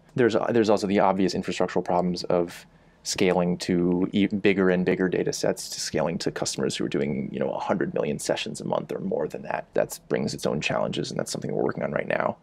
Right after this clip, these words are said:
And as I mentioned before, I think building and selling more of a platform that lets you do a whole bunch of different things with this data and less of a monolithic analytics solution, that it's gonna require a whole bunch of changes for us from a technical point of view and obviously from a business point of view.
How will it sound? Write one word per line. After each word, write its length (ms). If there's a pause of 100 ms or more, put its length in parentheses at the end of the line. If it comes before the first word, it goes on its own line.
(140)
And 160
as 200
I 40
mentioned 220
before, 200
I 60
think 340 (160)
building 240
and 140
selling 420
more 200
of 80
a 60
platform 720 (440)
that 340 (120)
lets 320
you 100
do 360
a 40
whole 200
bunch 200
of 80
different 340
things 220
with 120
this 140
data 360
and 100
less 240
of 140
a 280 (120)
monolithic 560
analytics 400
solution, 560 (320)
that 320
it's 240
gonna 180
require 400
a 60
whole 160
bunch 220
of 60
changes 320
for 160
us 220
from 180
a 60
technical 320
point 200
of 40
view 80
and 80
obviously 380
from 140
a 60
business 300
point 180
of 60
view. 160